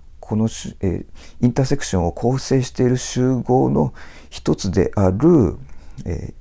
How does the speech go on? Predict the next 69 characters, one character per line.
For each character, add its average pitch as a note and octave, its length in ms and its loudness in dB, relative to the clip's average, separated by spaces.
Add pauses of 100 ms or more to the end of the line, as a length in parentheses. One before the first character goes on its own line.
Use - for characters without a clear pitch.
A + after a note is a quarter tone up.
ー、 F2 200 0
E - 20 -6
の F3+ 320 -6 (960)
エ E2+ 80 0
ム F2+ 160 0
ゼ F2 180 -2
ロ、 C#2 160 -4 (160)
エ F#2 100 2
ヌ F#2 260 2
ダ A#2+ 140 4
ッ B2+ 40 -2
シ - 240 -4
ュ D2 40 -2
と - 360 -8
い F2+ 120 0
う A2+ 200 4
も A#2 180 4
の A#2 160 4
も、 - 640 2
え - 400 -4
ー、 - 40 -4
の G#2+ 120 2
中 C#3+ 300 0
に G#3+ 280 2
X、 - 500 -4
ス F2 60 -2
モ F2 220 2
ー E2+ 100 0
ル - 60 -2
X - 320 -6
は B1+ 180 -4 (560)
こ - 120 -6
の D2 180 -4
イ A2 60 4
ン G2 80 4
タ G#2 100 4
ー - 20 4
セ G2 120 0
ク - 80 -8
シ - 100 -6
ョ - 40 -4
ン F#2+ 160 -2
の、 B2 260 0 (200)
え D2 200 -6
ー、 - 60 -12
弦、 D#2+ 360 0 (200)
X - 260 -4
デ F2+ 80 6
ル C#2+ 80 -2
タ - 80 -2
っ - 40 -6
て - 80 -12
ね、 G2+ 240 -6
イ F2+ 60 -4
ン E2+ 60 -4
タ F2+ 80 0
ー - 20 0
セ - 80 -8
ク - 80 -10
シ - 80 -8
ョ - 60 -6
ン - 40 -10
の D2 60 -8
弦 F2 300 0
な - 80 -8
ん - 100 -12
だ - 60 -14
か - 120 -12
ら、 - 160 -4